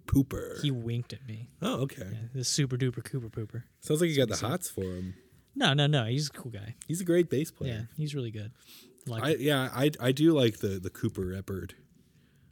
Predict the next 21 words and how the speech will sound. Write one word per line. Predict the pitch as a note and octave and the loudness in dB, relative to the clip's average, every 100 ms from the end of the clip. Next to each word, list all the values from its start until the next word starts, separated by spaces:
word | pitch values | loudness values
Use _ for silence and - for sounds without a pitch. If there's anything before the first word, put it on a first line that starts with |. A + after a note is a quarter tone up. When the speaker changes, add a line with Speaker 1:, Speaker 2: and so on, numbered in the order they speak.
| - - | -14 -6
Speaker 1:
more | F#2+ F#2+ | -4 -4
than | F#2 F#2 F#2 | -4 -6 -6
the, | F2+ F2+ | -6 -8
uh, | F2 F#2 - - _ _ _ - - _ _ _ _ _ _ - - - - | -10 -14 -16 -20 _ _ _ -20 -20 _ _ _ _ _ _ -20 -20 -20 -10
and, | F#2+ F#2 | -8 -6
uh, | F#2 F2+ F2+ F#2 F#2 | -6 -8 -8 -6 -2
Speaker 2:
Than | B2 A#2 | -2 -2
the | A2+ A2 A2 - | -4 -4 -6 -8
Todd | - C3+ G#2 G2 | -4 0 0 0
Speaker 1:
Todd | F2 | -4
Speaker 2:
Eppard. | E2+ E2 F#2 | -6 -8 -2
Speaker 1:
Eppard. | |
Speaker 2:
I | D3 | 2
think | - G#3+ - | 6 4 4
the, | E3+ E3 D#3 C#3+ | 4 8 8 6
I | C#3 | 2
think | F#3 F3+ | 2 2
the | D3+ | 0
Cooper | - F#3 D#3+ | 0 2 2
Eppard, | C3+ B2+ B2 A#2+ | -2 -2 -4 -4
they, | A#2+ | -2